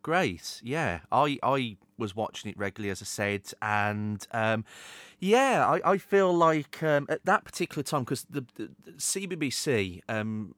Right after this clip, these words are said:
was always, uh, has always been the one that's, um, been more popular and had, like, the high ratings and was, like, the stalwart.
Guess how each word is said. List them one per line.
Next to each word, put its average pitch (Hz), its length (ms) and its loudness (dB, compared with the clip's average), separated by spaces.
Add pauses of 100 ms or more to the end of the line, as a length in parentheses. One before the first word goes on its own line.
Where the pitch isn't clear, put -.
was 135 260 -4
always, 156 440 -2 (480)
uh, 139 200 -4
has 120 140 -6
always 160 180 -2
been 151 140 -6
the 143 60 -2
one 131 240 2
that's, - 320 -6
um, 123 160 0
been 127 160 0
more 120 200 0
popular 92 680 -6
and 104 300 -2
had, 107 240 -4
like, 101 160 -4
the 92 80 -10
high 98 160 -4
ratings 95 640 -4
and 92 160 -8
was, 95 160 -10
like, 95 160 -6
the - 80 -12
stalwart. 101 680 -4